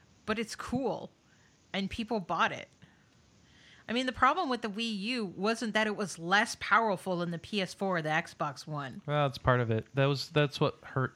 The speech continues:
Speaker 2: third-party development, Anna.
Speaker 1: Mm, okay. I think we'll agree to disagree on that one.
Speaker 2: Okay.
Speaker 1: But I, I think that they've looked at the way that people have embraced remote play, and I think at the way that they've looked at people have embraced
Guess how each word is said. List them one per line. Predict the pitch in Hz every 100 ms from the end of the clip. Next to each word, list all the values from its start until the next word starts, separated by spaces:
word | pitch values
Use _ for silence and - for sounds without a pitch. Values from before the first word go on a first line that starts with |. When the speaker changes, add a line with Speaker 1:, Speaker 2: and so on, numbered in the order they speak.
| -
Speaker 2:
third-party | 135 117 123 110
development, | 104 104 98 101
Anna. | 101 101 -
Speaker 1:
Mm, | 185 190 190 190 185 190 -
okay. | 202 220 196 196 - _ _ _ _ _ - - - - -
I |
think | 208 202 202
we'll | 190
agree | 180 175 180
to | 175
disagree | 165 - 160 160
on | 151 147
that | 147
one. | - 135 - - -
Speaker 2:
Okay. | 139 120 120 - - - - -
Speaker 1:
But | 185 170 - _ - - - _
I, | 185 196 -
I | - - -
think | 262 302
that | 294 240
they've | 226 196 185
looked | 214 214
at | 220
the | 180
way | 180 190
that | 175
people | - 190 190
have | 185 170
embraced | 160 165 160 170 165 - -
remote | 165 156 156 -
play, | 233 233 240 240 -
and | 175
I | 170
think | 196 196
at | -
the | 185
way | 175 185 185
that | 175 175
they've | 175 160
looked | 160 170 170
at | -
people | 180 175
have | 170
embraced | 170 165 160 160 160 -